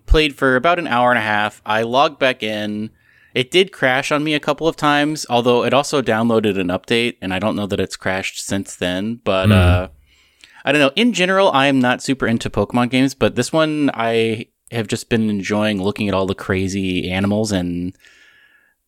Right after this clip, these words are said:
Speaker 1: doing a bunch of weird stuff. Uh, I probably only have, like, less than three hours in it,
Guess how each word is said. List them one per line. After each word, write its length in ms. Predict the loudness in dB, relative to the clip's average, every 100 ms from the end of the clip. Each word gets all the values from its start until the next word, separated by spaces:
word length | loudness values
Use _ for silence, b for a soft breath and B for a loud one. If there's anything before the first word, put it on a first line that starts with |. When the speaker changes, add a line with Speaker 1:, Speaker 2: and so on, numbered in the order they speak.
| -20 -2
Speaker 1:
doing 160 | 2 2
a 40 |
bunch 160 | 0 0
of 80 |
weird 280 | 0 2 2
stuff. 560 | 0 -2 0 -2 -4 -10 -4
Uh, 260 | 0 0 2
I 100 | 2
probably 280 | 4 4 4
only 300 | 0 0 0
have, 180 | 0
like, 140 | -2 -4
less 260 | -6 -6
than 200 | -4 -4
three 280 | -4 -2 0
hours 400 | 0 0 0 -2
in 100 | -8
it, 260 | -10 -12 -16